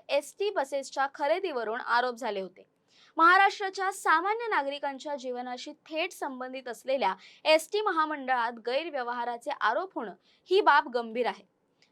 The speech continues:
जनतेच्या पैशातून होणाऱ्या सार्वजनिक वाहतुकीच्या खरेदीत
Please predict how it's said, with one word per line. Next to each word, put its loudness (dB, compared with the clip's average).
जनतेच्या 2
पैशातून -2
होणाऱ्या -2
सार्वजनिक 0
वाहतुकीच्या -2
खरेदीत -2